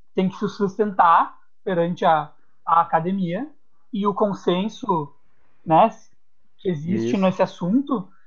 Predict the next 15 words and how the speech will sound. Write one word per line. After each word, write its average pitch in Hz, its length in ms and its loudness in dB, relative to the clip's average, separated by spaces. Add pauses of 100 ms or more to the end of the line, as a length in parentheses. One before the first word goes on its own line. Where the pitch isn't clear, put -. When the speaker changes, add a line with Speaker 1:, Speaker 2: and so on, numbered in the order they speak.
(240)
Speaker 1:
é 196 120 4
de 202 240 2
noventa 214 360 4
e 226 80 2
cinco 220 260 2
a 247 40 4
noventa 247 280 4
e - 20 0
nove 233 220 4
por 269 120 -8
cento 226 380 -2 (600)
dos 220 120 -10
pesquisadores 254 840 0
da 185 140 6
área, 170 400 4